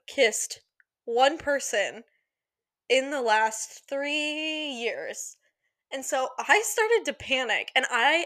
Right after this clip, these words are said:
immediately pulled away. It was probably the worst kiss of his life,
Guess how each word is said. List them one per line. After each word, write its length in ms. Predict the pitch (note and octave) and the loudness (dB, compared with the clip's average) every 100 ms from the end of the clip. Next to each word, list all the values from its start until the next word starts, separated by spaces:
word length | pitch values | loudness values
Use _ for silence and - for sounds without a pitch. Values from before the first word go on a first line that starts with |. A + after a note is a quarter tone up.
| D#4 | -2
immediately 640 | C4 A#3+ B3 B3+ C#4+ F4 | -6 -6 -4 -2 -2 -4
pulled 300 | F4 C#4+ C4 | -2 0 2
away. 340 | B3 G#3 G#3 A3+ | 4 4 4 4
It 60 | |
was 160 | C4+ C#4+ | 2 0
probably 320 | - D#4+ D#4 | 0 0 0
the 160 | B3+ A#3 | 2 2
worst 380 | G3+ - - - | 2 -4 -6 -6
kiss 200 | G#3+ - | -4 -4
of 160 | G#3 | -6
his 200 | G#3+ F#3 | -6 -8
life, 460 | F#3 E3 A#3 - | -4 -2 -2 -2